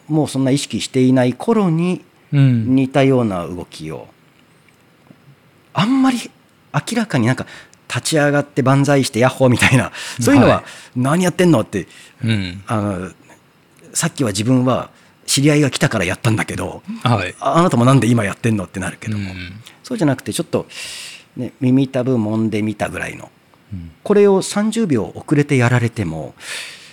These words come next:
Speaker 1: もう気がつきもしない。
Speaker 2: うん。
Speaker 1: でも、さっきの共通点と同じで、
Speaker 2: あ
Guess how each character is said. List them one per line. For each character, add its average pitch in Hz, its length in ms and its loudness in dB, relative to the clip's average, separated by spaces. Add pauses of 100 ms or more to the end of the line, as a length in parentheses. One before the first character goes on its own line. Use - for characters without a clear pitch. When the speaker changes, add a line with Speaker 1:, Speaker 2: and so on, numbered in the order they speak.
(360)
Speaker 1:
も 160 100 2
う - 40 -14 (560)
気 - 120 -4
が 269 120 0
つ - 120 -6
き - 100 2
も 104 100 2
し - 160 -4
な - 120 -10
い。 - 60 -18 (1500)
Speaker 2:
う - 20 -6
ん。 170 40 0
Speaker 1:
で 220 120 4
も、 - 200 4 (340)
さ - 120 -4
っ - 40 -6
き - 100 -8
の 76 120 -8 (220)
共 165 260 2
通 165 300 0
点 - 160 -10
と - 180 -12
同 101 60 -4 (120)
じ - 140 -4
で、 - 240 -8 (400)
Speaker 2:
あ 87 280 -12